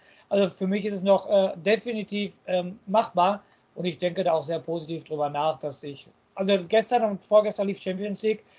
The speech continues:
Ich wusste schon, dass ich nächstes Jahr auch als irgendwo im Zuschauer sitzen wer-, als Zuschauer sitzen werde, im Weserstadion oder was weiß ich wo, irgendwo in Europa. Also ich bin sehr zuversichtlich, was das angeht.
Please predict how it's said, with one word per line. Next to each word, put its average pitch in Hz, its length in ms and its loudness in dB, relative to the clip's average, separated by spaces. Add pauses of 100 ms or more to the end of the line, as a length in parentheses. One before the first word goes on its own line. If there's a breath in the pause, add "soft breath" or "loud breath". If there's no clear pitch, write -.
(180 soft breath)
Ich 151 140 -8
wusste 185 280 -4
schon, 208 180 2
dass 185 140 0
ich 175 100 -2
nächstes 180 380 -4
Jahr 180 180 2
auch 196 160 6
als 175 260 0
irgendwo 175 280 -4
im 175 100 -8
Zuschauer 196 360 0
sitzen 185 280 -8
wer-, 165 340 0
als 233 200 -8
Zuschauer 190 340 -4
sitzen 190 280 -10
werde, 160 200 0
im 160 120 -6
Weserstadion 180 640 -2
oder 165 320 0 (400 soft breath)
was 170 160 -8
weiß 175 140 -2
ich 185 140 -4
wo, 180 280 2
irgendwo 170 340 -4
in 170 80 -2
Europa. 170 460 0
Also 160 260 0
ich 165 80 -6
bin 175 160 -8
sehr 208 180 10
zuversichtlich, 196 600 2
was 175 140 -2
das 156 120 -6
angeht. 139 260 -8